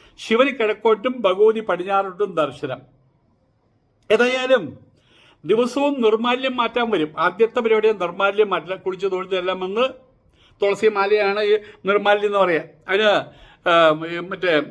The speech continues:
അതെടുത്ത് മാറ്റിക്കഴിഞ്ഞാൽ തലേ ദിവസത്തെ മാലയാണ്, മാല ഇടാതിരിക്കാൻ പാടില്ല. അതൊക്കെ ചില ആചാരങ്ങളായിക്കോട്ടെ, പക്ഷെ അത് കൈകൊണ്ട് തൊട്ട് കഴിഞ്ഞാൽ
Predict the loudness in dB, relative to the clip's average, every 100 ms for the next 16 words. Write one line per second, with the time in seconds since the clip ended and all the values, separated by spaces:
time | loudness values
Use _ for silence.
0 | -10 -4 2 4 4 0 0 0 0 -2
1 | -2 0 0 -2 _ _ _ _ _ _
2 | -4 2 2 2 0 0 0 -2 -2 -8
3 | -4 0 0 0 -2 0 2 4 2 0
4 | -2 -2 0 -2 -4 -4 -8 -10 _ _
5 | _ -2 -2 0 0 2 2 2 0 2
6 | 2 2 0 -2 -6 -12 _ _ _ _
7 | _ _ _ -2 2 2 2 2 2 2
8 | 2 0 0 -2 -2 -2